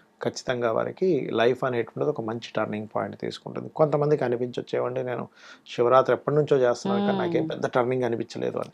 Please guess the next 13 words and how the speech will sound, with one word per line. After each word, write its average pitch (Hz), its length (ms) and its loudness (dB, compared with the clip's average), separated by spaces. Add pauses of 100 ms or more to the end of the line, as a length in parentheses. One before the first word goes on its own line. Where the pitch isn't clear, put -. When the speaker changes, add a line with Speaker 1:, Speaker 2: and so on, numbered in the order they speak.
(100)
Speaker 2:
అవును. 170 380 0
Speaker 1:
కానీ 131 220 0
వాళ్ళకి 131 260 2
తెలియని 127 320 6
విషయం 117 340 -4
ఏంటంటే 117 260 -4
ఏదో 131 160 4
పెద్ద 127 280 2
ఆపద 123 320 6
రాకుండా 135 600 4
శివుడు 123 260 4
ఆపుతున్నాడు - 440 -4
అక్కడ. - 200 -8